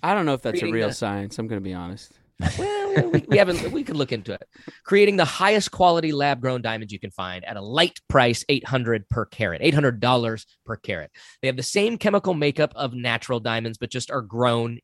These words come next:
Speaker 2: in a lab. And because of that process, they can create stones in blush pink and beautiful blue, as well as classic white. Lightbox lab-grown diamonds are the gift that they'll never want to take off. They could be anybody, price so they won't have to.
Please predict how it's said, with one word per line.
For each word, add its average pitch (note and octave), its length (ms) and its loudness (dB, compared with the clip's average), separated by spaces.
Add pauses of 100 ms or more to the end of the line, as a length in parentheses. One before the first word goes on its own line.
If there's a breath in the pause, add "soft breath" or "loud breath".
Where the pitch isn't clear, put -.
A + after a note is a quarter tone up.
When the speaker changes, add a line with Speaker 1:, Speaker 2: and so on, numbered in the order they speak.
(160)
Speaker 2:
in G#2+ 400 -4
a G#2 100 -8
lab. F#2+ 400 -8 (340)
And - 80 -10
because - 300 2
of E3+ 40 0
that D3+ 180 0
process, B2 380 -4
they B2 100 -6
can G#2+ 140 -14
create B2 280 -2
stones E3+ 460 2
in A2+ 160 -8
blush G2 300 -12
pink F3+ 380 0
and G#2 120 -12
beautiful G#2 360 -14
blue, E3+ 520 0
as A#2+ 140 -10
well G#2 120 -12
as G2 140 -20
classic G#2 460 -8
white. F#3 480 0 (720 soft breath)
Lightbox E3 600 0
lab-grown C3 480 -2
diamonds A2+ 380 -2
are A2+ 100 0
the G2+ 80 -6
gift C#3 420 0
that C3+ 200 -4
they'll A#2+ 220 -6
never E3 500 0
want C#3 300 -4
to C3 100 -4
take A#2+ 400 -4
off. G2+ 300 -2
They C#3+ 360 4
could C#3+ 200 -2
be C#3+ 200 -2
anybody, F#2+ 600 -8 (380 soft breath)
price D#3+ 440 0
so D3+ 140 -2
they C3+ 140 -2
won't C3+ 220 -2
have A#2+ 300 -4
to. A2+ 280 -4